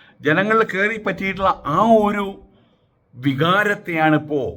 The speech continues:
വോട്ടാക്കി മാറ്റാൻ ബി ജെ പി ശ്രമിക്കുന്നത്. അതിൽ യാതൊരു സംശയവുമില്ല. അതിനെ ഒറ്റ വാക്കുകൊണ്ടേ പറയാൻ പറ്റുള്ളൂ, തെറ്റ്. ഹേ നരേന്ദ്രമോദിജി, അങ്ങ് ചെയ്യുന്നത്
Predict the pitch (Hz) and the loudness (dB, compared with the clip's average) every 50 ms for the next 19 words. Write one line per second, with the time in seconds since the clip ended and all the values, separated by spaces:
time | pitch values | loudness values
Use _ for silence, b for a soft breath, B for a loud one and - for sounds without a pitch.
0 | - 101 117 127 151 160 156 - 160 147 135 - 156 143 135 123 123 123 120 135 | -12 -8 -4 -2 -2 0 2 2 2 2 2 0 -6 -6 -4 -4 -6 -4 -2 -2
1 | 135 135 135 135 117 123 131 139 151 147 147 147 139 131 - 123 120 123 123 123 | -2 -2 -2 -2 -2 -2 0 0 0 -2 -2 -4 -8 -6 -4 -4 -2 -2 -2 -4
2 | 120 127 120 123 135 143 160 170 165 - - _ _ - - 104 101 123 135 151 | -6 -6 -6 -4 -2 -2 -2 -2 -2 -8 -14 _ _ -2 -2 -2 -2 -2 -2 0
3 | 120 107 - 123 135 - - 135 110 117 117 117 - 147 127 117 117 143 165 160 | 0 2 0 0 -4 -4 -4 -2 -2 -2 -2 -2 -4 -4 -4 -2 0 0 0 -2
4 | B B B B B B B B 110 131 139 160 185 202 202 196 185 - - - | B B B B B B B B 0 0 0 0 0 0 0 0 -2 -6 -6 -6
5 | 147 156 - - - 226 190 175 165 175 170 - 208 208 196 196 190 185 170 143 | -6 -6 -2 2 2 2 2 2 -2 -4 -2 -2 -2 -2 0 0 -2 0 0 0
6 | 143 147 147 139 139 120 - 120 107 98 90 78 - - - _ _ _ _ _ | 0 0 0 -4 -6 -6 -6 -6 -6 -6 -6 -10 -12 -18 -20 _ _ _ _ _
7 | _ _ _ _ _ _ _ _ _ - 143 139 135 139 - - - 139 120 113 | _ _ _ _ _ _ _ _ _ -4 -2 -2 -2 -4 -10 -12 -10 -10 -10 -10
8 | - - - _ _ _ _ _ _ _ _ _ _ _ _ _ _ _ _ _ | -12 -20 -20 _ _ _ _ _ _ _ _ _ _ _ _ _ _ _ _ _
9 | _ _ _ _ _ _ _ _ _ _ _ - - - _ _ _ B B B | _ _ _ _ _ _ _ _ _ _ _ -20 -20 -20 _ _ _ B B B
10 | B - - 180 214 247 247 247 214 196 208 226 240 233 226 233 233 226 220 214 | B -2 0 2 2 2 2 2 2 2 4 2 2 2 0 0 0 0 0 -4
11 | 208 196 196 190 185 156 156 185 196 185 156 117 85 - - - _ _ _ _ | -8 -6 -6 -6 -6 -4 -4 -4 -2 -2 -4 -4 -6 -10 -14 -20 _ _ _ _
12 | _ _ _ - 120 135 156 165 151 143 143 135 135 131 131 131 127 127 127 - | _ _ _ -8 -6 -6 -4 -4 -4 -4 -2 -2 -2 -2 -4 -4 -4 -4 -4 -4